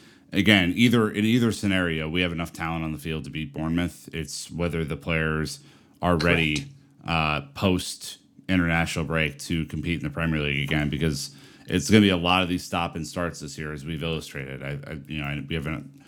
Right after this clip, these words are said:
Speaker 1: another international break in October coming up, right? So, uh, they, they coming back from these breaks is hard enough, um, especially when you have to do it every other month, it feels like.
Speaker 2: All right,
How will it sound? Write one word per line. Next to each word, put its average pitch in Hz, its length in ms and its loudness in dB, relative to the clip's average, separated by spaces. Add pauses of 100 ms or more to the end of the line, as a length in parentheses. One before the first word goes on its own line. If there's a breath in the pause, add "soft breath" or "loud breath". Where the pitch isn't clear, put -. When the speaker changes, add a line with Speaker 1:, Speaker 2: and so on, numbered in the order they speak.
(120)
Speaker 1:
another 85 300 2
international 82 520 4
break 78 220 0
in 82 60 0
October 80 440 0
coming 69 280 -4
up, 65 300 -8
right? 71 300 -2
So, 76 540 -2 (540 loud breath)
uh, 76 440 0
they, 85 200 -2
they 82 540 0 (260)
coming 113 300 8
back 98 280 2
from 92 140 -6
these 85 180 -6
breaks 85 320 -10
is 80 140 -14
hard 85 320 -8
enough, - 520 -6
um, 73 460 -6
especially 73 380 -6
when 78 60 0
you 73 60 -2
have 71 100 -10
to 80 100 -6
do 73 60 -2
it 71 160 -6
every 73 240 -2
other 69 160 -2
month, 69 280 -4
it - 80 -14
feels - 260 -12
like. - 160 -12 (260)
Speaker 2:
All 156 100 12
right, 147 180 6